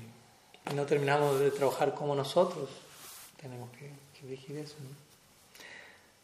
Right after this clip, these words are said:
Y eso se da en tantos niveles, ¿no? Uno lo puede superar en un nivel y piensa, "Bueno, ya, listo, lo logré". Después llega otra prueba y muestra, "¿Se puede un poco más?". <laughs>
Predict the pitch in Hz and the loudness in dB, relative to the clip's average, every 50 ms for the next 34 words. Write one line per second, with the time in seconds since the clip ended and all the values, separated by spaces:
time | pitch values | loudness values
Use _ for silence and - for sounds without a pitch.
0 | _ _ - 151 151 170 196 190 196 202 - - 180 170 160 151 - - 156 160 | _ _ -2 4 8 10 10 10 8 6 6 10 10 10 10 10 10 12 12 12
1 | 160 160 160 143 151 143 135 147 139 127 - 98 - 127 131 139 139 135 131 127 | 12 8 4 4 6 8 10 10 10 10 6 2 -2 -2 -2 0 0 0 0 0
2 | 123 - - 143 135 131 123 120 - - 139 - 143 135 143 147 143 147 143 139 | 0 2 4 6 6 6 4 2 -2 -6 -6 0 4 6 6 6 6 4 2 2
3 | 135 127 131 139 143 143 147 147 143 139 - 147 131 131 - 139 131 127 123 123 | 4 4 6 6 6 6 6 4 0 0 0 -2 0 2 2 2 2 4 4 6
4 | 127 120 123 - - 139 131 120 - - - - - - 131 120 120 123 131 127 | 6 6 6 4 0 -2 -2 -2 -4 -8 -12 -12 -8 -6 -2 0 2 4 6 4
5 | 117 - - - - - - - 139 - - 147 131 135 131 135 131 135 127 127 | 4 4 0 -8 -10 -14 -14 -14 -10 -2 0 4 4 6 6 4 4 2 0 0
6 | - - 139 131 127 123 127 120 120 - 127 117 - - - - - - - _ | 4 4 6 6 6 4 2 -4 -6 -8 -8 -10 -10 -14 -20 -20 -20 -20 -20 _
7 | - - _ _ - - - - - - - - - 156 165 170 165 175 160 160 | -20 -20 _ _ -20 -20 -20 -20 -20 -20 -16 -8 -6 -6 -6 -4 -4 -6 -6 -6
8 | 165 160 160 165 185 185 - - - - - - - - - - - | -6 -6 -6 -6 -6 -6 -8 -10 -8 -8 -8 -8 -8 -12 -14 -14 -16